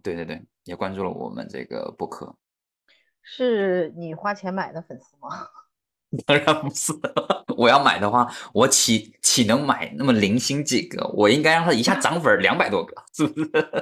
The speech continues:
Speaker 2: 妈呀，死好大劲，一下涨粉儿两百多个，你这简直，你这
Speaker 1: 对呀，
Speaker 2: 东西可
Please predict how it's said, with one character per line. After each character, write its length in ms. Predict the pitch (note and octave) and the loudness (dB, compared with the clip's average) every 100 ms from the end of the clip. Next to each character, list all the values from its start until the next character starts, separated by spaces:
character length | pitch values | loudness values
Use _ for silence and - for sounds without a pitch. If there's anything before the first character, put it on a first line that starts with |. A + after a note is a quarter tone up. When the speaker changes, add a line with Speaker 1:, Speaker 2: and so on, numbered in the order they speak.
| - | -8
Speaker 2:
妈 380 | - G3 D#3+ F3 | -12 -10 -8 -6
呀， 160 | G3 G#3 | -4 -4
死 240 | A3 - | -6 -8
好 160 | B3 G3 | -4 -2
大 240 | G#3 G#3+ | 0 -2
劲， 320 | G3+ A#3 G#3+ G3+ | 0 0 0 -2
一 100 | G3+ | 0
下 160 | A#3 | 0
涨 240 | A3+ G3+ G#3+ | 2 0 -2
粉 120 | A3 | -2
儿 20 | |
两 180 | F3+ G#3 | 0 0
百 140 | A3 | 0
多 220 | F3 E3+ | -2 -4
个， 200 | E3+ F3+ | -2 -4
你 60 | E3+ E3+ | -4 -8
这 160 | A3 A#3 | -8 -4
简 200 | - E3 | -4 -6
直， 180 | - _ D#3 F#3 | -10 _ -10 -8
你 60 | |
这 120 | A3 D4 D4 | -8 -10 0
Speaker 1:
对 120 | A3 | 2
呀， 80 | G3 | 4
Speaker 2:
东 120 | - | 2
西 80 | |
可 60 | A#2+ | 2